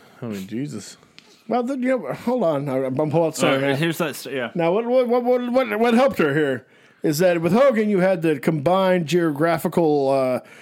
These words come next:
Speaker 2: uh, mass effect of Goldberg and Hogan mass coming through the, the table at the same time, which is roughly the same as if, like, this, the moon landed on your chest.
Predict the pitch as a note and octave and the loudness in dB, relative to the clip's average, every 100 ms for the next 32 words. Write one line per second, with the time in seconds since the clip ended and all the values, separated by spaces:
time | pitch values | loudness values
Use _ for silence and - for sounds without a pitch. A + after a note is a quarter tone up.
0 | - _ C#3+ C3 D#3+ F3+ - E3 G#3 F3 | -20 _ -2 0 0 0 0 0 0 0
1 | - F#3+ B2+ D3+ E3+ D3+ D#3+ D3 C#3 C3 | 0 -2 0 0 0 0 0 0 -2 0
2 | D#3+ C#3 B2 C#3 C3+ A#2+ - - - - | 0 0 0 0 0 -2 -6 -10 -20 -20
3 | - F#3 D#3+ C#3 - D3 B2+ A#2 - _ | -4 -2 0 -2 0 0 0 -4 -8 _
4 | _ C#3 F3+ E3 A#2+ - E3+ C#3 - D#3 | _ -4 -2 -2 -4 -4 -2 -2 -2 -2
5 | C3+ A#2 - - - D#3+ D3+ F3+ B3 C#4 | -2 -4 -12 -20 -8 -4 -4 -4 0 0
6 | - A3 F#3+ E3+ - G3 F3+ E3+ D3 D#3+ | 0 -2 -2 -4 -4 -2 0 0 -2 0
7 | E3+ D#3 D3+ - D3 C#3 D3+ D#3+ D#3+ C#3+ | -2 -2 -4 -4 -4 -2 0 0 0 0
8 | C#3 C3+ C3 A#2+ G2+ A2+ G2 - | 0 0 0 -2 -4 -6 -6 -10